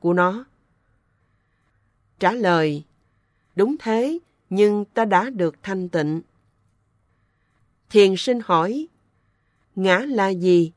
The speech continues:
thưa Ni Sư?" Ni Sư trả lời, "Kẻ thù số một của chúng sanh, không có kẻ thù nào khác.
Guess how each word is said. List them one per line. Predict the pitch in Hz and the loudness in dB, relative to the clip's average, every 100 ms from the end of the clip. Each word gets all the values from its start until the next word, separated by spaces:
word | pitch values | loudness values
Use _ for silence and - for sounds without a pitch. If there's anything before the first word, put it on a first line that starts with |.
| _ _ | _ _
thưa | 220 | 6
Ni | 226 226 | 6 0
Sư?" | - 233 240 - _ _ _ _ _ _ _ _ _ _ _ _ _ _ _ - | 0 -2 -2 -6 _ _ _ _ _ _ _ _ _ _ _ _ _ _ _ 2
Ni | 202 | 2
Sư | 190 202 180 | 4 0 -2
trả | 175 208 | -4 -2
lời, | 185 165 147 143 _ _ _ _ _ _ _ _ _ _ _ | -2 0 -4 -8 _ _ _ _ _ _ _ _ _ _ _
"Kẻ | 190 233 339 | 2 2 0
thù | 208 185 170 | 2 2 2
số | - 277 | 0 -2
một | 226 160 - | 2 0 0
của | 190 | -6
chúng | 226 254 330 | -4 -6 -6
sanh, | 220 208 196 _ _ _ | -4 -4 -8 _ _ _
không | _ 254 247 | _ -2 -2
có | 240 233 320 - | 0 0 0 -4
kẻ | 214 | -2
thù | 190 165 | 0 2
nào | 170 156 | 2 0
khác. | 147 214 294 | -4 -8 -8